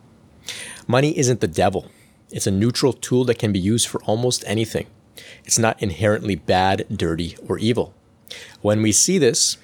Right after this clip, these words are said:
then we can see why it's a great way to exchange value and energy, even with spiritual teachers and guides who are still humans living in the same society as we are,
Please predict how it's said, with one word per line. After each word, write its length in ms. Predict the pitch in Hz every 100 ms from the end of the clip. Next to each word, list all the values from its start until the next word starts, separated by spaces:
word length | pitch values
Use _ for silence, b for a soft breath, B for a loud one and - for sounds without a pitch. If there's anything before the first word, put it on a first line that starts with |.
| -
then 140 | - 98
we 80 | 127
can 120 | 156
see 160 | -
why 180 | 135 135
it's 120 | 135
a 60 | 143
great 320 | 117 127 147
way 180 | 127 131
to 140 | 123
exchange 500 | 120 104 - 113 110
value 300 | 98 90 92
and 100 | 92
energy, 420 | 123 151 117 78 - _ -
even 280 | 120 123 123
with 320 | 98 110 -
spiritual 400 | - - 92 85
teachers 440 | 117 101 92 92 104
and 180 | 117 104
guides 360 | 82 85 95 B B B B
who 120 | 135
are 100 | 135
still 280 | - 185 190
humans 500 | - 135 143 143 120
living 280 | 117 120
in 80 | 113
the 60 | 90
same 300 | - 117 120
society 520 | 131 - 95 90 101
as 120 | 92
we 180 | 85 82
are, 280 | 80 85